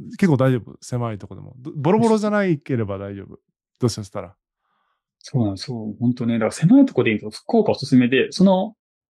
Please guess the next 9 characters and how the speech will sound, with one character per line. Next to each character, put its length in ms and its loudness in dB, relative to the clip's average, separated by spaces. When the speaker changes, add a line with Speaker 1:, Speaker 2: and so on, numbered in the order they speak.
Speaker 2:
時 220 2
は、 360 2
博 260 2
多 120 4
駅 460 4
徒 80 2
歩 140 4
一 220 2
分 440 -4